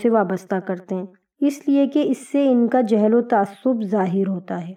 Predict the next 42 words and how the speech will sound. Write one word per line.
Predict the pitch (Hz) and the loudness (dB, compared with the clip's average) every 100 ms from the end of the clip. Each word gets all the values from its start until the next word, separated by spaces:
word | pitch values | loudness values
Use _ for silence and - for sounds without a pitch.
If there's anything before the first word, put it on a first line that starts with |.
| _ _ | _ _
پھر | 285 | 0
یہ | 285 302 | 2 4
محققین | 269 247 247 254 269 277 | 4 2 2 0 2 4
امام | 277 247 240 | 4 4 4
علی | 240 | 4
علیہ | 240 240 | 4 4
السلام | 240 247 226 220 | 2 2 2 2
کی | 254 | 2
زندگی | 226 220 214 220 | 2 2 2 2
میں | 240 | 4
ان | 233 | 4
کے | 226 | 2
اصحاب | 233 226 208 208 - _ - | 0 2 0 -2 -12 _ -2
کے | 240 254 254 - _ - | 0 0 -2 -16 _ -2
تشیع | 233 240 233 233 233 | 0 2 2 2 2
کی | 262 277 | 0 0
کس | 277 | -2
طرح | - 233 233 | 0 2 2
تفسیر | 233 220 - 220 214 | 0 -2 -2 -2 0
کرتے | 220 196 220 | -2 -2 0
ہیں | 220 | 2
اور | 240 | 0
یہ | 240 | 0
کس | 277 277 | -2 0
طرح | 254 247 | 2 4
بیان | 233 220 226 | 4 4 2
کرتے | 233 208 - | 2 0 0
ہیں | 226 | 0
کہ | 247 | 2
آغاز | 226 208 208 | 2 2 2
اسلام | 233 233 220 208 233 | -2 0 0 2 2
اور | |
جنگ | 220 208 202 | 2 2 2
جمل | 214 208 208 226 | 2 2 2 0
و | |
صفین | 226 226 - 220 220 | 0 -4 -2 0 2
میں | 220 247 294 - _ - | 2 2 -2 -12 _ -4
کوفہ | 240 - 240 | -2 2 2
شیعوں | 240 240 214 | 2 2 2
کا | 208 214 | 2 2
مرکز | 196 190 190 185 | 0 -2 -6 -6
تھا۔ | - | -8